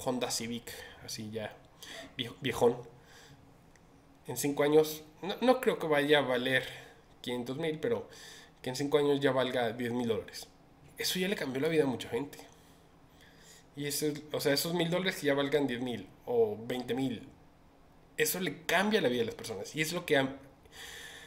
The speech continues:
es lo que a mí me gustaría, y es lo que yo hago cuando hago con las conferencias y hago estos videos de YouTube, que entiende la gente,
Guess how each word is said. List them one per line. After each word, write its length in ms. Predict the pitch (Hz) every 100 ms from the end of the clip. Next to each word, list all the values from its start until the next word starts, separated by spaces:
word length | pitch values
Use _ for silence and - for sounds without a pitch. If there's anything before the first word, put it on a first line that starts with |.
| -
es 80 | -
lo 60 | 214
que 100 | 190
a 60 |
mí 80 | 175
me 120 | 202
gustaría, 800 | 180 160 156 156 165 180 180 -
y 160 | 147 135
es 60 |
lo 100 | 147
que 120 | 160 147
yo 100 | 156
hago 160 | 147
cuando 200 | 127 123
hago 120 | 139
con 100 | 143
las 120 | 147 135
conferencias 520 | 135 151 151 135 117
y 80 | 113
hago 120 | 113
estos 200 | - 131
videos 200 | 127 127
de 60 |
YouTube, 340 | 131 139 151 156
que 80 | 175
entiende 320 | 170 196 220
la 80 | 170
gente, 340 | 208 - -